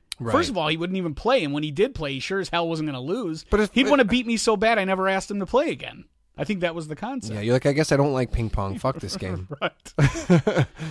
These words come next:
Speaker 2: Yeah, he
Speaker 1: Yeah.
Speaker 2: could do, like, the thing where he, you know, he comes down at a forty-five degree angle and the ping pong ball hits my side, then goes back to his side
Speaker 1: Yeah.
Speaker 2: without me even
Speaker 1: He would do
Speaker 2: hitting
Speaker 1: my
Speaker 2: it.
Speaker 1: favorite move
Speaker 2: <laughs>
Speaker 1: that anyone's ever done that says, "Oh, you guys got a ping pong table? Let me go to the car and get my paddle."
Speaker 2: <laughs>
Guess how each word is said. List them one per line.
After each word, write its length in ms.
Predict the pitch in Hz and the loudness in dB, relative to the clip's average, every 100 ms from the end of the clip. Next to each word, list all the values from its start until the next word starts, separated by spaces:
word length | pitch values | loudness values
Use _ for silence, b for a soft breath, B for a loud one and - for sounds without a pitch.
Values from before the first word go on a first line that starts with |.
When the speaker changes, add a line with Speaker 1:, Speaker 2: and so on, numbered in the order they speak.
| 131 B B B | -12 B B B
Speaker 2:
Yeah, 140 | 330 147 | 2 2
he 60 | |
Speaker 1:
Yeah. 160 | 107 98 | 2 0
Speaker 2:
could 100 | 185 | 0
do, 100 | 202 | 2
like, 180 | 175 147 | 2 0
the 80 | 160 | -4
thing 200 | 180 165 | -4 -2
where 120 | 156 | -2
he, 160 | 143 - | -4 -6
you 140 | 165 | -6
know, 100 | 139 | -4
he 120 | 139 | -6
comes 240 | 143 175 147 | -4 -4 -2
down 160 | 151 | -2
at 80 | 151 | -4
a 40 | 139 | -4
forty-five 520 | 160 151 143 151 143 | -4 -2 -2 -2 -2
degree 280 | 139 143 139 | -4 -2 -2
angle 260 | 143 147 | -2 -2
and 60 | 135 | -6
the 60 | |
ping 200 | 127 151 | -6 -6
pong 180 | 147 139 | -4 -4
ball 160 | 139 135 | -2 -4
hits 180 | 151 143 | -4 -4
my 180 | 139 | -4
side, 240 | 143 160 151 | -2 -2 -4
then 80 | 139 | -4
goes 260 | 135 139 117 | -6 -6 -6
back 280 | 135 135 | -8 -6
to 60 | 147 | -6
his 160 | 143 135 | -6 -4
side 140 | 139 | -4
Speaker 1:
Yeah. 60 | 139 | -4
Speaker 2:
without 240 | 139 135 | -6 -6
me 80 | 147 | -6
even 160 | 139 139 | 0 6
Speaker 1:
He 60 | |
would 120 | 165 | 6
do 100 | 143 | 8
Speaker 2:
hitting 80 | 151 | 6
Speaker 1:
my 80 | 131 | 4
Speaker 2:
it. 80 | 127 | 4
Speaker 1:
favorite 260 | 139 120 110 | 2 2 2
move 220 | 127 120 | 0 0
Speaker 2:
<laughs> 40 | |
Speaker 1:
that 120 | 104 110 | -2 0
anyone's 300 | 131 120 - | 0 -2 -2
ever 220 | 123 131 | 0 2
done 240 | 139 139 | 2 2
that 100 | 127 | 0
says, 140 | - 123 | -2 2
"Oh, 60 | 160 | 6
you 100 | 165 | 6
guys 160 | 160 | 6
got 140 | 147 135 | 4 2
a 20 | |
ping 200 | 147 151 | 2 2
pong 180 | 170 160 | 2 2
table? 220 | 180 160 | 2 4
Let 80 | 156 | 4
me 40 | |
go 100 | 151 | 4
to 20 | |
the 80 | 139 | 2
car 220 | - 143 | 2 0
and 80 | 127 | 0
get 100 | 120 | -2
my 100 | 110 | -6
paddle." 460 | 101 123 120 113 | -4 -2 -2 -4
Speaker 2:
<laughs> 80 | 101 | -6